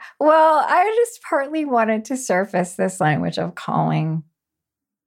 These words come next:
not as an alternative, but as a companion to the notion of challenge and crisis.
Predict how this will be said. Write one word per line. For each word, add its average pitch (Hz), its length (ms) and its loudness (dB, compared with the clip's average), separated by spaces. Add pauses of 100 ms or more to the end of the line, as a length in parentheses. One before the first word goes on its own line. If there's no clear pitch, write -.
not 302 500 4
as 220 200 4
an 214 160 2
alternative, 190 1080 -2
but - 220 0
as 165 200 0
a 175 60 -4
companion 180 920 -2
to - 120 -4
the - 100 -2
notion 165 420 0
of 156 140 -4
challenge 190 560 0
and 175 200 -2
crisis. - 720 -2